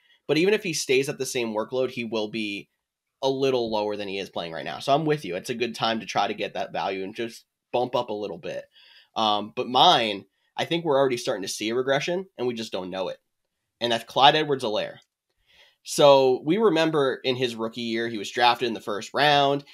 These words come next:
He had a really good start to the season, and then he did so bad that he finishes, like, running back fifteen, but he was, like, running back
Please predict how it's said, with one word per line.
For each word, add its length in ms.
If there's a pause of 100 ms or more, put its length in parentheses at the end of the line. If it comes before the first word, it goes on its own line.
He 100
had 160
a 80
really 300
good 180
start 200
to 80
the 80
season, 440
and 140
then 80
he 80
did 160
so 260
bad 380
that 240
he 140
finishes, 420
like, 140
running 200
back 200
fifteen, 440
but 80
he 60
was, 80
like, 140
running 280
back 220